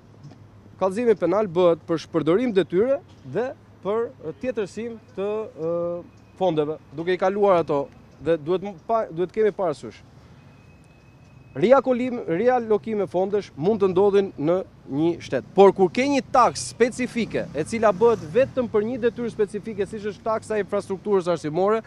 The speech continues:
nuk mund të rialokohen ato fonde. Ato fonde duhet shkojnë për arsimin. Ndërkohë, sot ne kemi zonën e Astirit pa shkollë dhe shumë njësi të tjera, ne kemi njësinë shtatë pa gjimnaz, po zona e Astirit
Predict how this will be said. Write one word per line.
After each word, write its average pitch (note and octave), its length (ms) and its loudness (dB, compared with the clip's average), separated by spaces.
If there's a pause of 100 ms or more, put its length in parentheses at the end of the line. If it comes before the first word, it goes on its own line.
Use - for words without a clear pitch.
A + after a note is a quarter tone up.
(240)
nuk A3+ 320 2
mund B3+ 240 -2
të A3+ 160 4
rialokohen D3 640 -2
ato G#2+ 180 -12
fonde. G2 240 -12
Ato C#3+ 240 -2
fonde B3 320 0
duhet F3+ 240 -2
shkojnë A#3+ 300 2
për D3 160 2
arsimin. B2+ 420 -2 (240)
Ndërkohë, F3 400 2
sot F#3+ 160 -2
ne E3 160 0
kemi B2+ 380 -4 (840)
zonën E3+ 320 0
e G3+ 40 0
Astirit A3 420 -4
pa A#3 120 -4
shkollë G#3+ 280 -2
dhe C#3+ 80 -2
shumë G3 260 2
njësi G#3 240 0
të G#3 140 0
tjera, A#3 200 -2
ne E3+ 140 -2
kemi F3 240 0
njësinë D3+ 320 -4
shtatë F3+ 240 0
pa A3 140 2
gjimnaz, A3+ 360 -2
po E3+ 140 -6
zona G3+ 240 0
e F#3+ 80 0
Astirit F#3 280 -4